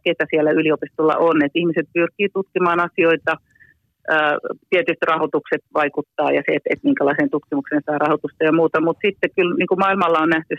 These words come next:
se, että, tota, että esimerkiksi rasismia tutkii usein sellaiset ihmiset, jotka itse asemoituu vähemmistöihin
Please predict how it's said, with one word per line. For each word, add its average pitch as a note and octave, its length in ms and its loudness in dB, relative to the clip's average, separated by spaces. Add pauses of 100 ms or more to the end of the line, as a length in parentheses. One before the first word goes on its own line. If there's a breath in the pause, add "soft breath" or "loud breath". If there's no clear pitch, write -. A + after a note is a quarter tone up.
se, D#3+ 120 2
että, D#3 240 -4
tota, D#3 280 -2 (640 loud breath)
että E3+ 180 0
esimerkiksi E3 320 0
rasismia D#3 420 0 (120)
tutkii E3 580 -4
usein D#3+ 420 0
sellaiset D3+ 420 0 (840)
ihmiset, E3 440 0
jotka E3+ 220 0
itse E3 220 2
asemoituu D3 720 0 (280)
vähemmistöihin E3+ 720 0